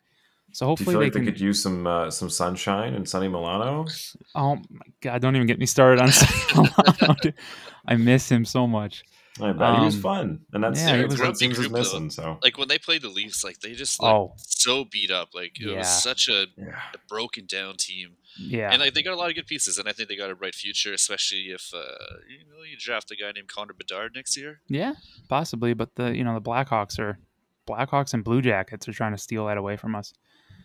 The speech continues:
Speaker 3: God, they're both
Speaker 1: Um,
Speaker 3: awful.
Speaker 1: <laughs>
Speaker 2: No
Speaker 1: But yeah,
Speaker 2: kidding.
Speaker 1: I mean,
Speaker 2: Bedard
Speaker 1: like I
Speaker 2: and
Speaker 1: said,
Speaker 2: Gaudreau.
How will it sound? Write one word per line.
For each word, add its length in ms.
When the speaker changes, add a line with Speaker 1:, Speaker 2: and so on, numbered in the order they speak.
Speaker 3:
God, 180
they're 140
both 320
Speaker 1:
Um, 80
Speaker 3:
awful. 240
Speaker 1:
<laughs> 800
Speaker 2:
No 220
Speaker 1:
But 80
yeah, 340
Speaker 2:
kidding. 100
Speaker 1:
I 60
mean, 400
Speaker 2:
Bedard 440
Speaker 1:
like 100
I 40
Speaker 2:
and 80
Speaker 1:
said, 260
Speaker 2:
Gaudreau. 320